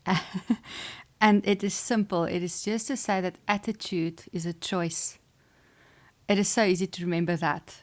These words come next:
And it doesn't matter what we go through in life.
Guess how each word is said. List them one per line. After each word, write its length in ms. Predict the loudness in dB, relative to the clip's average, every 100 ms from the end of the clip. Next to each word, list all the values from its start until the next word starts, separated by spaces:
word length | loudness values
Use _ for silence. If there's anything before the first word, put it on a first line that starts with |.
| -20 _
And 360 | -2 0 0 -4 -8 _ -6
it 80 | 2
doesn't 320 | 4 4 6
matter 260 | 6 4 4
what 240 | 2 2
we 60 | 0
go 240 | 2 2
through 220 | 0 -2
in 100 | 0 4
life. 400 | 4 2 -2